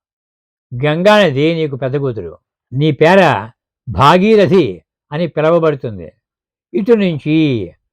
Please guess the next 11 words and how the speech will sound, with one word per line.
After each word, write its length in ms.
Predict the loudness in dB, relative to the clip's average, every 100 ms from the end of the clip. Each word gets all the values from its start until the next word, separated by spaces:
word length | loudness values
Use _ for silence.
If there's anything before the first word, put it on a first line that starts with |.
| _ _ 0
పాతాళంలోకి 800 | 2 2 2 0 0 0 0 -2
ప్రవేశిస్తుంది. 880 | -6 -4 -4 -6 -10 -12 -12 -14 -18 _ _ _ _ _ -4
ఈ 100 | 0
ఆకాశము, 840 | 0 2 0 2 0 -2 -4 -8 _ _ _ _ -6
భూమి, 680 | 0 0 2 -2 -4 -12 _ _ _ _ -2
పాతాళము 840 | -2 0 2 2 0 -4 -6 -12 _ _ _ _ -4
ఇలా 240 | 0 0
ముల్లోకాలలోనూ 1500 | 0 -4 -4 0 2 2 2 0 0 0 0 0 -2 -2 -6
ప్రవహించడం 680 | -8 -8 -8 -8 -8 -10 -8
వల్ల 480 | -8 -6 -6 -6 -10 _ _ _ _ -6
త్రిపథగా 920 | -4 0 -2 0 -2 0 -2 -4 -10